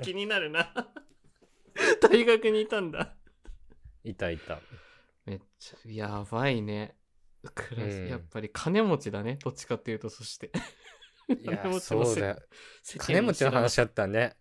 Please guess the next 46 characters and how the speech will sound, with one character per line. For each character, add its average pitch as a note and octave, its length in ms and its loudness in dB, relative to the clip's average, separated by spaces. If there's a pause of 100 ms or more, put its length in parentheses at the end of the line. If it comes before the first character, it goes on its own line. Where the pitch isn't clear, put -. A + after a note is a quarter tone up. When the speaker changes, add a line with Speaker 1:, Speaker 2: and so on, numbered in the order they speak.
Speaker 2:
そ - 180 -2
う - 40 0
そ F#3 140 12
う D#3+ 40 6
そ G#3+ 120 6
う。 A#3+ 280 4 (160)
Speaker 1:
<laughs> - 140 -14
め D3 120 0
ち - 140 -4
ゃ D3 60 -2
く C#3 100 -14
ち - 120 -8
ゃ F#3 40 -2
だ F#3 100 -4
よ。 C#3+ 160 -4 (340)
Speaker 2:
誕 C3+ 280 0
生 D3+ 100 6
日 D3 60 0
プ F3+ 80 0
レ F3+ 80 4
ゼ D3+ 140 6
ン A2+ 80 0
ト G#2 120 -4
も G2 140 0
ら G2 80 2
っ F2+ 40 -4
て - 240 -10
さ、 F#2 480 0
Speaker 1:
お B2+ 80 -4
う - 20 2
お A#2+ 40 2
う A#2 220 0
お - 40 2
う。 - 20 0
Speaker 2:
ネ B2 60 2
ク A#2+ 160 0
タ A#2 100 4
イ G#2+ 40 4
も G#2 120 -2
ら F#2+ 80 0
っ F#2 100 -8
た A2 120 -2
ん G2 80 -4
だ F#2+ 100 -2
け G2 140 -6
ど、 E2+ 280 -6